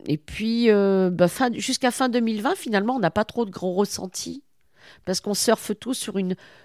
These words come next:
sur une queue de comète. Euh, économiquement, les choses sont pas. Puis alors, euh, deux mille vingt et un, waouh,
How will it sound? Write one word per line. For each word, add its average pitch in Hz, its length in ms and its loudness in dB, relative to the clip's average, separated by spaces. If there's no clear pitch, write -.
sur 190 280 -6
une 196 100 -2
queue 220 160 0
de - 80 -8
comète. 196 560 2
Euh, 180 420 4
économiquement, 254 600 4
les 302 140 4
choses 269 200 -2
sont 233 180 -4
pas. 220 300 4
Puis 226 160 2
alors, 208 260 4
euh, 180 220 4
deux 175 160 2
mille 233 200 0
vingt 226 240 2
et 247 80 2
un, 294 200 4
waouh, 349 1040 2